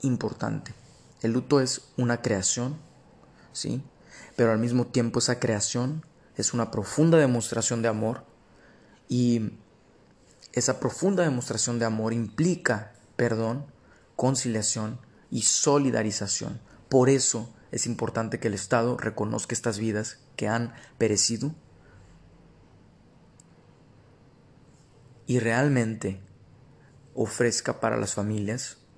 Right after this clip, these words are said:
una ley que permita la elaboración de un luto digno.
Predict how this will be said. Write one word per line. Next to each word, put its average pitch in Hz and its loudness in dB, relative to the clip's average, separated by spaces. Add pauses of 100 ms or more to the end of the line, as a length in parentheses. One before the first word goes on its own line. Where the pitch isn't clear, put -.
(160)
una 123 4
ley 120 0 (360)
que 117 -2
permita 107 -2
la 113 -2
elaboración 101 -2
de 110 -2
un 110 0
luto 107 0
digno. 113 0